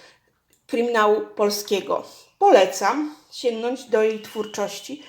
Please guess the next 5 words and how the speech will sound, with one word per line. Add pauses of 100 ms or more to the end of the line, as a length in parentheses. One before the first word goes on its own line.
(400)
pośmiejecie
się (1600)
i (640)
pobawicie
się,